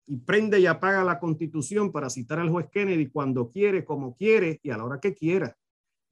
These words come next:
Ese es el problema. Ahora, si nos extienden ese programa a nosotros, es por una venia del Congreso, que el Congreso quiso, se enterneció en su corazón y nos concedió eso a nosotros, y mañana te lo quita de nuevo.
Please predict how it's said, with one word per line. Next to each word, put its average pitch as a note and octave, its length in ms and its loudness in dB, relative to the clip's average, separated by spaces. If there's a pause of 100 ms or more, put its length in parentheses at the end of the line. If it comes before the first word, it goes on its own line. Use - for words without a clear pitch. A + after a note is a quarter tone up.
(380)
Ese F#3+ 260 2
es F#3 40 4
el D#3+ 140 2
problema. C#3 380 -2
Ahora, D3+ 100 0
si D#3 120 -4
nos C3 140 -4
extienden F3 480 0
ese F#3 200 0
programa F#3 420 -2
a - 20 0
nosotros, F#3+ 460 -2
es G3+ 40 -8
por F3+ 140 -4
una F#3 220 0
venia E3+ 480 2
del D#3 160 -4
Congreso, G#3+ 500 -2
que E3+ 60 -6
el D#3 80 -8
Congreso D#3 480 -4
quiso, E3 520 -2
se - 140 -6
enterneció C3+ 680 -2
en F3 60 2
su E3+ 140 0
corazón G3+ 540 -2
y A3+ 60 -2
nos D#3+ 160 -4
concedió C3 500 -2
eso - 160 -2
a F#3+ 40 0
nosotros, G3+ 440 0
y F#3 60 4
mañana D#3 400 0
te A#3 80 -2
lo D3+ 120 2
quita G3+ 300 -4
de A3 80 2
nuevo. A#2+ 400 -2